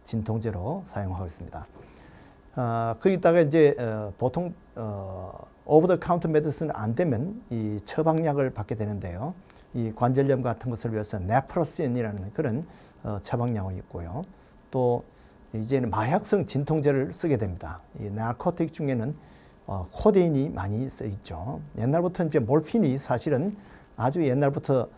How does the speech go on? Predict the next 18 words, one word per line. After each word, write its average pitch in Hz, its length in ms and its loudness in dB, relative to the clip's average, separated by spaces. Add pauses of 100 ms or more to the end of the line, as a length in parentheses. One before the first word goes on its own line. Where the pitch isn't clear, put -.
(240)
어, 95 180 -4
수천 - 340 -4
년 143 140 0
동안 135 180 0
써왔지만은, 117 800 -2 (500)
어, 104 220 -4
여러 131 160 4
가지 170 260 2
또 156 160 0
부작용도 156 420 4
많고 127 380 -4
해서 110 480 -4 (300)
주로 156 260 2
이 123 480 -2 (400)
기침과 147 600 -2 (100)
통증에 180 600 0 (480)
도움이 135 260 4
되는 113 280 -2